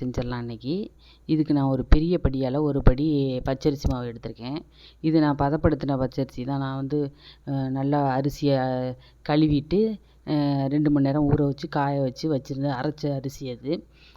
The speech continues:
இது ரொம்ப நல்லா இருக்கும் அது. இப்போ பார்த்தீங்கன்னா, இதுக்கு வந்து, ஆ, ஒரு படிக்கு வந்து நான் ஒரு,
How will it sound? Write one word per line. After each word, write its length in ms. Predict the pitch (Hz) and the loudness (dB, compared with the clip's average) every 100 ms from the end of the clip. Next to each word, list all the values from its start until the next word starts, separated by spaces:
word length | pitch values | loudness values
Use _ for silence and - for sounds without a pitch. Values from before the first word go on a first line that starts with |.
| - | -2
இது 140 | 160 | 2
ரொம்ப 200 | 147 143 | 4 4
நல்லா 300 | 143 135 139 | 2 2 0
இருக்கும் 220 | 123 120 | 0 -4
அது. 340 | 117 123 175 208 _ - _ | -10 -8 -10 -10 _ -20 _
இப்போ 240 | 170 175 151 | 4 6 8
பார்த்தீங்கன்னா, 500 | 147 151 151 160 190 | 6 4 2 2 2
இதுக்கு 340 | 170 165 160 | 0 2 2
வந்து, 460 | 147 147 180 165 151 143 135 135 - - - - 107 | 2 2 2 2 0 -2 -4 -8 -12 -20 -20 -20 -14
ஆ, 360 | 135 135 131 127 127 123 127 | -12 -10 -10 -12 -14 -12 -2
ஒரு 240 | 170 180 | 4 8
படிக்கு 360 | 175 170 175 175 | 6 6 0 0
வந்து 260 | 156 190 | 0 0
நான் 200 | 233 180 | 0 0
ஒரு, 460 | 156 143 139 135 | 0 0 0 -2